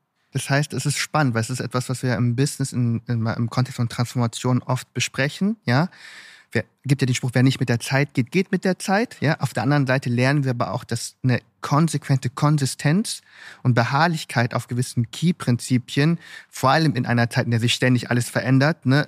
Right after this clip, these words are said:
ein Wettbewerbsvorteil sein kann. Also da, da, auch wieder da ein Spannungsfeld, ne? Wir sprechen hier viel von Spannungsfeldern. Ich kenn, wie zum Beispiel Essence, hatten wir drüber gesprochen, ne? Aus Cosnova, hier Shoutout an die, äh,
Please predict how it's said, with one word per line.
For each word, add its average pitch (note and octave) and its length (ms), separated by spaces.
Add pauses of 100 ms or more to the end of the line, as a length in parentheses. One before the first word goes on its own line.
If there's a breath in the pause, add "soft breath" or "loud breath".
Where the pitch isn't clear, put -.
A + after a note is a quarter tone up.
ein B2 200
Wettbewerbsvorteil G#2 840
sein G#2 240
kann. G#2+ 180
Also A#2 260 (720 loud breath)
da, A#2+ 120 (100)
da, B2+ 100 (100)
auch - 180
wieder D#3+ 200
da D3 100
ein D#3+ 140
Spannungsfeld, D3+ 680
ne? C3+ 120
Wir C3 80
sprechen C#3+ 280
hier C#3+ 80
viel C#3+ 140
von C3 140
Spannungsfeldern. C3+ 540
Ich - 100
kenn, C3 360
wie A#2+ 100
zum A2+ 200
Beispiel A#2 240
Essence, F#3 460
hatten D3 160
wir A#2+ 80
drüber C3 240
gesprochen, C3 540
ne? C#3+ 100
Aus A#2+ 200
Cosnova, C#3+ 460
hier C#3 240
Shoutout B2 460
an A#2+ 120
die, A2+ 140 (480 loud breath)
äh, A#2+ 160